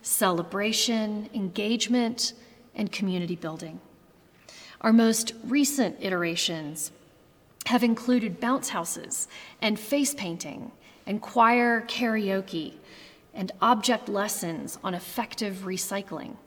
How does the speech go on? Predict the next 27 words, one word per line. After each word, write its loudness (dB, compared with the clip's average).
from -4
the -4
Green -4
Team. -10
Saint 0
John's 4
Day 0
has 2
most 0
often 0
included -2
a -2
ministry -4
fair, -10
highlighting 4
the 0
many 2
ways -2
to -4
get -4
involved 0
at 0
the -8
cathedral, -6
inside 6
our 0
walls -2